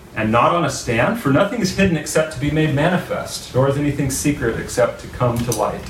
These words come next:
If anyone has ears to hear, let him hear." And he said to them, "Pay attention to what you hear. With the measure you use, it will be measured to you, and still more will be added to you.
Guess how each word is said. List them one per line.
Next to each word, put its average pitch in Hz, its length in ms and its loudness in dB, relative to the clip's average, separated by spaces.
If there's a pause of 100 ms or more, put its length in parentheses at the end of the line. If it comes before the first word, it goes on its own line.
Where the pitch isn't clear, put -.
(580)
If 131 140 2
anyone 185 360 4
has 170 280 0
ears 147 440 2
to 135 100 -4
hear, 139 320 0
let 123 240 2
him 107 140 -6
hear." 139 500 2 (500)
And 131 80 2
he 131 60 4
said 175 260 4
to 190 80 4
them, 135 200 0
"Pay 202 180 2
attention 202 440 0
to - 100 0
what 147 240 4
you 143 80 2
hear. 123 520 0 (200)
With 131 180 2
the 131 100 4
measure 160 460 4
you 139 180 0
use, 127 580 2
it 123 140 0
will 120 80 0
be 117 120 -2
measured 123 440 0
to 113 120 -2
you, 110 420 2
and 110 160 -4
still 113 280 -2
more 123 300 4
will 104 140 -2
be 107 180 -8
added 107 340 2
to - 120 -12
you. - 200 -12